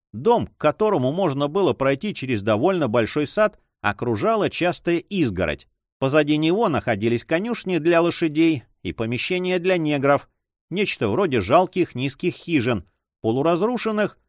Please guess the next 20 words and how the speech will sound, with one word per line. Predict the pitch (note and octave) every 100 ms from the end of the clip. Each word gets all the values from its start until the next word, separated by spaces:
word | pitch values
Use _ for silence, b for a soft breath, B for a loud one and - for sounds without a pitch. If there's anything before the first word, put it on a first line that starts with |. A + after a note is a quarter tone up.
| _ -
выстроенных | A2+ A3+ - F#3+ F3 D3+ C3
из | - C3 A#2+
ветвей | C#3 A#2+ E3
деревьев | G#2 A#2+ F3+ A3 G#3+ - _ _ _
и | F3
покрытых | F3 G#3+ A#3 B3 A#3 A3 - _ -
пальмовыми | A#2 D#3 E3 D#3+ E3 D#3
листьями. | C#3 G#2 - F2+ D2+ C2+ - _ _ _ -
Этот | A#2 F3+ F3
домик, | G#3 A#3+ G#3 - _
спокойный | - - C3+ - A#3+ G#3 D#3
и | C3
уединённый | C3 B2+ A#2 G3 A#3+ G#3+ C#3+
среди | - C3 B2
равнины | C3+ D#3+ G#3 A3 D#3+
с | -
роскошной | B2+ - C3 - A#2
растительностью, | A#2 D3+ - G#3+ G#3+ G#3 G3 - G3 - _ _
полускрытый | A#3+ A#3+ A3 - A3 - B2+
деревьями, | G2+ B2 A3+ A3+ G#3+ G#3+